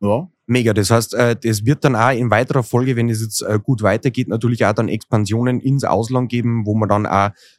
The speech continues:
Speaker 2: Sprache mit anpassen kann, äh, den Lernstoff der jeweiligen, äh, d-, des jeweiligen Landes mit anpassen kann, adaptieren kann und, ähm, kann man theoretisch ja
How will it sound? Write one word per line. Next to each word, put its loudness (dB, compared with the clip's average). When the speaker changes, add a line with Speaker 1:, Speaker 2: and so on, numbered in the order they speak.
Speaker 2:
Sprache 0
mit 0
anpassen 0
kann, 0
äh, -2
den -2
Lernstoff -2
der 0
jeweiligen, -2
äh, 2
d-, -8
des -6
jeweiligen 0
Landes 0
mit 0
anpassen -2
kann, -2
adaptieren -4
kann -2
und, -4
ähm, -12
kann 2
man 0
theoretisch -2
ja 0